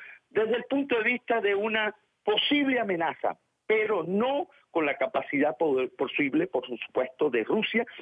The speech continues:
de poder soportar una confluencia bélica hacia los Estados Unidos en, eh, desde Venezuela por la, por la distancia que tienen que cubrir.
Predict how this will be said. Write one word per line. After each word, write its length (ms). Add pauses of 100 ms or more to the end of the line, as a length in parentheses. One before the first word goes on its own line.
de 120
poder 240
soportar 460
una 220
confluencia 640
bélica 460 (380)
hacia 260
los 120
Estados 280
Unidos 380 (120)
en, 300 (220)
eh, 300
desde 340
Venezuela 480
por 200
la, 260 (440)
por 120
la 80
distancia 760
que 120
tienen 260
que 140
cubrir. 380